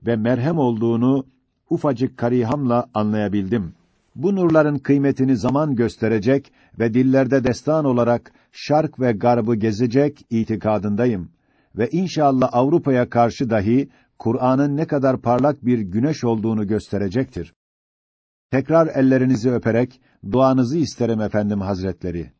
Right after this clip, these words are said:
Süleyman. Şu fıkra aklen Hulusi, kalben Sabri, vicdanen Hüsrev hükmünde olan Refet Bey'in mektubudur.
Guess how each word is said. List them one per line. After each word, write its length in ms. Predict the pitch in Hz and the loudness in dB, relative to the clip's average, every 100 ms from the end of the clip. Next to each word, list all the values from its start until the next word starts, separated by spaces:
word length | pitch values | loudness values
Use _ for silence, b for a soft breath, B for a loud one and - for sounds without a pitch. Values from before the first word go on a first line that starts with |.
| _ | _
Süleyman. 580 | - 101 98 92 90 78 _ _ _ _ _ _ _ _ _ | -10 -6 -4 -4 -8 -10 _ _ _ _ _ _ _ _ _
Şu 180 | - 208 | -6 -4
fıkra 440 | 208 147 120 127 - - | -2 0 4 4 2 0
aklen 400 | 170 165 139 135 | 0 2 2 2
Hulusi, 720 | 120 117 113 104 127 143 143 - | 2 2 2 0 0 0 -2 0
kalben 380 | 143 147 127 | 2 4 0
Sabri, 600 | 113 - 110 98 117 135 - _ - | 0 0 0 2 0 0 -4 _ -6
vicdanen 800 | 98 110 123 156 139 131 104 | -2 0 2 2 2 0 -2
Hüsrev 340 | 113 - 147 160 | -6 -2 0 2
hükmünde 460 | 123 - 117 113 | 0 0 -2 0
olan 380 | 117 107 123 131 - b b 80 | 0 2 0 -2 -8 b b -4
Refet 460 | 110 117 160 - | -2 0 -2 0
Bey'in 220 | 117 117 | 0 0
mektubudur. 560 | 110 104 104 98 87 | 0 -4 -4 -6 -6